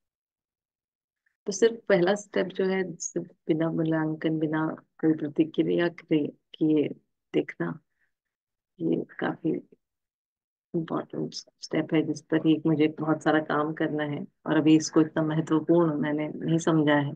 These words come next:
अभी priorities कुछ बहुत ज्यादा और बनी हुई है, ऐसा लगता है। ये बनी नहीं है priority इतनी मेरी। जबकि देखूं तो आराम में तो इसी से रह पाएंगे और दूसरा कोई कार्यक्रम हो भी नहीं सकता।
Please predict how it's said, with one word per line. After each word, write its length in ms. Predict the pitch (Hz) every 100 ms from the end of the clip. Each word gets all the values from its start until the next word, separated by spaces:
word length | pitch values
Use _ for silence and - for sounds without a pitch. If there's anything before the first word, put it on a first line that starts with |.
| - _ _ _ _ _ _
अभी 280 | 151 151 151 - - - - _ _ -
priorities 560 | 160 151 156 156 170
कुछ 160 | 165 165
बहुत 240 | 151 156
ज्यादा 260 | 156 151 156
और 280 | 151 151 156
बनी 280 | 147 147 151
हुई 200 | 147 147
है, 60 |
ऐसा 160 | 147 143
लगता 340 | 139 143 -
है। 200 | 147 - - _ _ _ _ _ - - _ -
ये 80 | 156
बनी 340 | 151 160 165
नहीं 220 | 165 147
है 80 | 147
priority 400 | 147 143 147 147
इतनी 280 | 147 - 151
मेरी। 300 | 147 147 - _ _ _ _ _ _ _ _ _ _ _ _ _ _ _ -
जबकि 300 | 170 - 175
देखूं 320 | 165 165 180
तो 340 | 170 165 165 -
आराम 380 | 165 156 151 156
में 140 | 160
तो 100 | 151
इसी 180 | 156 156
से 220 | 156 160
रह 360 | 156 - 160 160
पाएंगे 580 | - 151 147 147 147 - -
और 120 | 156
दूसरा 300 | 156 156 160
कोई 260 | 156 156 147
कार्यक्रम 560 | - 160 151 - 156
हो 220 | 147 151
भी 120 | 147 160
नहीं 180 | 156
सकता। 380 | 143 147 - -